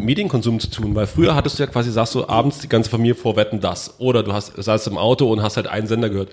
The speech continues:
Heute sitzt im Auto, das Kind hinten hat die Kopfhörer drin, hört sowieso was anderes, Podcast vielleicht oder ganz absurd, irgendwas anderes. Ähm,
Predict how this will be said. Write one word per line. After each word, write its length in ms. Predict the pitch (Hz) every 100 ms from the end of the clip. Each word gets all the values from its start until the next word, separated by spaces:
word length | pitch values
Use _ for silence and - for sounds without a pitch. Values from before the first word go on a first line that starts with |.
| - -
Heute 640 | 123 165 147 139 143 - -
sitzt 280 | 117 127 127
im 100 | 98
Auto, 380 | 120 139 143
das 260 | 139 117 -
Kind 180 | 139 123
hinten 360 | 139 147 131
hat 140 | 113 110
die 40 |
Kopfhörer 400 | - 143 - 110
drin, 240 | 107 135 131
hört 120 | 113
sowieso 280 | 110 110 127
was 140 | 110
anderes, 340 | 101 113 113 - - _
Podcast 500 | - - - 113 113
vielleicht 400 | 120 120 120 -
oder 160 | 98 104
ganz 180 | 101 104
absurd, 420 | 104 113 113 - - - -
irgendwas 240 | 110 101
anderes. 320 | - 117 113 - - - -
Ähm, 420 | 117 113 110 107